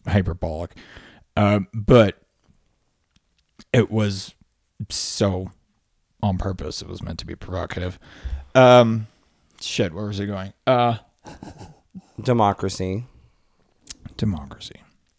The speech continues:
Speaker 1: So at the end of it, it's, I paint some picture of, like, you know, red, white, and blue crackling embers, like, engulfed with nuclear fire. And I'm like, "No,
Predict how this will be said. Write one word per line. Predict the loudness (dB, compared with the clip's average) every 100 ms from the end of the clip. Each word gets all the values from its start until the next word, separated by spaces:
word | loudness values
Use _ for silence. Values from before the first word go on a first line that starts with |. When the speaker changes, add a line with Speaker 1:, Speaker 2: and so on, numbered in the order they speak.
| _ _ _ -20 -20 _ _
Speaker 1:
So | -6 -4 -2 -4 -4
at | -6 -4
the | -2
end | -2
of | -4
it, | -4 -8
it's, | -10 -12 -12 -20 -20 -20 -20 -20 -20 -20 _ _ -16
I | -14 -18 _ -20 _ -20 _ _ -2
paint | 0 0
some | -4 -4
picture | -6 -8 -8
of, | -6
like, | -6 -8 -12 -18 -10
you | -4 -4
know, | -4
red, | -6 -6 -4
white, | -6 -8
and | -12 -16
blue | -10 -4 -4 -4
crackling | -6 -6 -6 -6 -8 -8 -10
embers, | -8 -6 -6 -6 -6
like, | -8 -6 -6
engulfed | -6 -2 -2 -2 -6
with | -8 -4
nuclear | -4 -2 -4 -4
fire. | -2 -2 -2 -6
And | -6
I'm | -8 -8
like, | -10 -6
"No, | -4 -4 -6 -8 -8